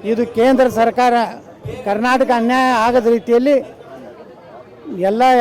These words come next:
ಎರಡೂ ರಾಜ್ಯದ ಮುಖ್ಯಮಂತ್ರಿಗಳ ಸಭೆ ಕರೆದು ಮತ್ತು ನೀರಾವರಿ ತಜ್ಞರು, ಎಕ್ಸ್‌ಪರ್ಟ್ಸ್ ಏನದಾರ ಇದ್ರೊಳಗೆ, ಎಷ್ಟು ಮುಳುಗಡೆ ಆಗ್ತೈತಿ ಏನೋ ಅಂಥದ್ದು ಮಹಾರಾಷ್ಟ್ರದ ಮುಖ್ಯಮಂತ್ರಿಗಳಿಗೆ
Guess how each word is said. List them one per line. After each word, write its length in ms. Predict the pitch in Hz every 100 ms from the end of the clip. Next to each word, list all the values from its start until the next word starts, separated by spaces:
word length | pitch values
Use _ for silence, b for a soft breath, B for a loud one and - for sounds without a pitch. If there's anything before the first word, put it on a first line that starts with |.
| 226
ಎರಡೂ 220 | 233 269
ರಾಜ್ಯದ 340 | 254 220 247
ಮುಖ್ಯಮಂತ್ರಿಗಳ 760 | 233 220 - 240 226 226 226 214
ಸಭೆ 320 | 202 202 220
ಕರೆದು 460 | 220 196 208 277 - - 247 254 - 226 214 202
ಮತ್ತು 440 | 226 - 294 302 269 - - - - - -
ನೀರಾವರಿ 500 | 202 233 254 269 262
ತಜ್ಞರು, 460 | 240 240 214 233
ಎಕ್ಸ್‌ಪರ್ಟ್ಸ್ 520 | 190 190 - 262 247 226
ಏನದಾರ 360 | 226 226 208
ಇದ್ರೊಳಗೆ, 420 | 180 160 156 117 - - 127 135 - - 170
ಎಷ್ಟು 320 | 208 - 254 247 240 240 233 208 208 - - - -
ಮುಳುಗಡೆ 400 | 196 226 240 233
ಆಗ್ತೈತಿ 360 | 233 214 220
ಏನೋ 140 | 226 233
ಅಂಥದ್ದು 640 | 233 254 269 285 262 190
ಮಹಾರಾಷ್ಟ್ರದ 500 | 190 220 226 240 247
ಮುಖ್ಯಮಂತ್ರಿಗಳಿಗೆ 1080 | 240 220 247 240 233 240 240 254 247 208